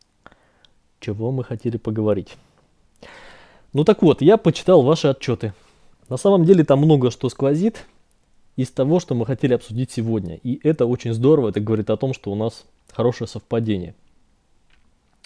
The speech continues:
Потому что я хотел рассказать, и потому что у вас на вашей стороне происходит. Вот мы, собственно говоря, вчера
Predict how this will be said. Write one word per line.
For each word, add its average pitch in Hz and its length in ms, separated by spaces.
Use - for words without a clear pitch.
Потому 113 280
что - 160
я 139 120
хотел 135 300
рассказать, 110 420
и 101 60
потому 110 280
что 113 260
у 131 100
вас 113 240
на 101 80
вашей 98 180
стороне 110 320
происходит. 101 480
Вот 156 220
мы, 160 240
собственно 165 320
говоря, 143 180
вчера 151 440